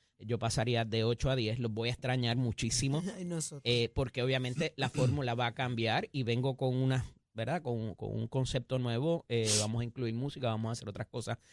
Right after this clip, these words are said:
Speaker 1: también, los invitados. Eh, va a estar en la última hora, eh, dándome la mano el licenciado Anthony Maceira,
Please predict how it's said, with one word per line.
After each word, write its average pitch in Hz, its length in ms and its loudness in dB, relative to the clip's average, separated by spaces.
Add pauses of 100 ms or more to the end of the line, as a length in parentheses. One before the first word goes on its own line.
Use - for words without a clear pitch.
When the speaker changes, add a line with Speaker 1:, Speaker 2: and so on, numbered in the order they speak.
(140)
Speaker 1:
también, 143 360 2
los 117 120 2
invitados. 139 680 0 (380)
Eh, 107 540 0
va 113 160 0
a 117 40 2
estar 120 500 0
en 120 240 2
la 113 120 2
última 117 460 0
hora, 117 580 2
eh, 113 220 0
dándome 113 340 2
la 110 80 2
mano 110 360 0
el 110 120 0
licenciado 110 680 0
Anthony 107 320 -2
Maceira, 120 540 0